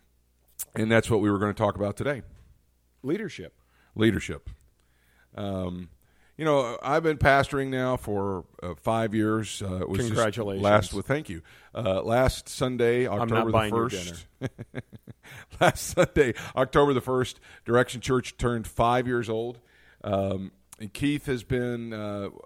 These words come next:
Speaker 1: for the last four and a half, five years,
Speaker 2: Yeah.
Speaker 1: uh, running crews and
Speaker 2: Yeah, working
Speaker 1: and
Speaker 2: in the world, man.
Speaker 1: and so before
Speaker 2: Five
Speaker 1: that, both of us had been in full-time ministry for twenty plus years.
Speaker 2: Yeah.
Speaker 1: And so, um,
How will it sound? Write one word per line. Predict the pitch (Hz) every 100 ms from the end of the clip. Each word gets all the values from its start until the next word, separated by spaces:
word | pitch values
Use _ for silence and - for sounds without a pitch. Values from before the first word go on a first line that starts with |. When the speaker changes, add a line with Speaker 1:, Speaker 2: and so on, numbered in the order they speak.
| -
Speaker 1:
for | - - 113
the | 101
last | 107 113 - -
four | - 117
and | 117
a | 110
half, | 113 113
five | 107 107 101
years, | 104 104 101 -
Speaker 2:
Yeah. | 175 202 - -
Speaker 1:
uh, | 98 92
running | 92 110 117 113
crews | - 117 113 113 104
and | 107 92 90 _ _
Speaker 2:
Yeah, | - 285
working | - - 170
Speaker 1:
and |
Speaker 2:
in | 165
the | 170
world, | 175 175 101
man. | 101 120 147 -
Speaker 1:
and | 104
so | - 104 101
before | - 110 - 135
Speaker 2:
Five | 139
Speaker 1:
that, | 131 - - - _
both | 117 127
of | 131 123
us | 113
had | 113 101
been | 117
in | 113
full-time | 104 131 131 131 120
ministry | 113 113 107 - 107
for | 101 95 95 92 90 85 _ _ _ _ _ _ - -
twenty | - 113 117 113
plus | - - 113 107 -
years. | 107 123 151 104
Speaker 2:
Yeah. |
Speaker 1:
And | 104 98 _ _ - _
so, | - 135 123 117 -
um, | 120 113 104 101